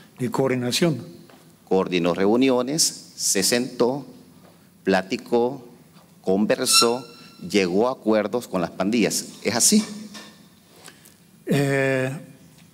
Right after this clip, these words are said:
Speaker 2: ¿Es así?
Speaker 1: except-
Speaker 2: ¿Es así o no?
Speaker 1: No, eso no lo puedo co-, con-,
Speaker 2: No.
Speaker 1: no es con sí o no.
Speaker 2: Eh,
Speaker 1: Tengo
Speaker 2: no,
Speaker 1: que
Speaker 2: es,
Speaker 1: explicarlo.
Speaker 2: sí,
Speaker 1: Todo lo
Speaker 2: es
Speaker 1: de,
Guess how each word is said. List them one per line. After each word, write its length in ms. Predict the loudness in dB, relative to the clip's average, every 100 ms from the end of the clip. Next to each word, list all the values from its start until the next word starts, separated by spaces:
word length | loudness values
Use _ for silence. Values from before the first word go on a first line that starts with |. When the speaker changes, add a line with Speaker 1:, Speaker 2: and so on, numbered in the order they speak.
| -6
Speaker 2:
¿Es 120 | 0
así? 440 | 0 2 0 -2 -2
Speaker 1:
except- 1000 | 0 2 2 0 -6 -10 -6 -4 -2 -2
Speaker 2:
¿Es 120 | 0
así 360 | 0 0 -2 -8 -20 -20 -20 -20 -4
o 120 | 0
no? 160 | 2 0 -4 -18 -10 2
Speaker 1:
No, 280 | 2 4 0
eso 240 | 0 2
no 160 | 2 2
lo 160 | 2
puedo 240 | 0 0 0
co-, 200 | 0 0
con-, 260 | 0 2
Speaker 2:
No. 180 | 2 0 0
Speaker 1:
no 200 | 2 4
es 140 | 4
con 180 | 2 0
sí 140 | 2 2
o 120 | 2
no. 240 | 0 -2 -6 -6
Speaker 2:
Eh, 80 |
Speaker 1:
Tengo 260 | -4 0 0
Speaker 2:
no, 60 | 0
Speaker 1:
que 120 | -2
Speaker 2:
es, 80 | -2
Speaker 1:
explicarlo. 520 | -2 0 -2 -4 -10 -14 -8
Speaker 2:
sí, 320 | 0 2 2 2
Speaker 1:
Todo 400 | 4 4 4 4
lo 140 | 4
Speaker 2:
es 60 |
Speaker 1:
de, 120 | 2